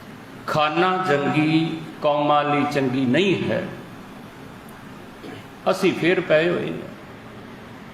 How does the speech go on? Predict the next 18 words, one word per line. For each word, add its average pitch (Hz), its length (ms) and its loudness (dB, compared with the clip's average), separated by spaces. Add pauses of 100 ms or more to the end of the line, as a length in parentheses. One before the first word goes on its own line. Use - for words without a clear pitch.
(160)
ਸਭ 302 340 2 (140)
ਤੋਂ 320 200 8
ਵੱਧ 277 300 4
ਗੁਰੂ 262 380 4
ਨੇ 294 160 6
ਆਖਿਆ 262 420 4
ਵੀ 277 260 2
ਹਉਮੈ 202 420 6
ਛੱਡੋ। 226 360 2 (2250)
ਹਰ 127 120 2
ਇੱਕ 185 240 4
ਨੇ 156 160 4
ਪੰਡ 135 320 2
ਚੁੱਕੀ 180 380 2
ਹੋਈ 117 280 0
ਹੈ - 120 -8 (1700)
ਹੰਕਾਰ 143 600 2
ਦੀ, - 120 -2